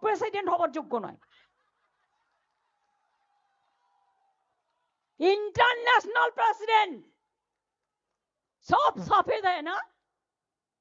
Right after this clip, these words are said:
সব সফেদ হো গিয়া। ওয়াশিং মেশিন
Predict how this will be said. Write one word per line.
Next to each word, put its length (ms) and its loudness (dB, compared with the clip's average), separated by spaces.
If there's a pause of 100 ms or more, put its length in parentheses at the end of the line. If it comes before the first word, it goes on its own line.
(300)
সব 300 4
সফেদ 380 -4
হো 120 4
গিয়া। 380 -4 (1080)
ওয়াশিং 440 -4
মেশিন 400 -2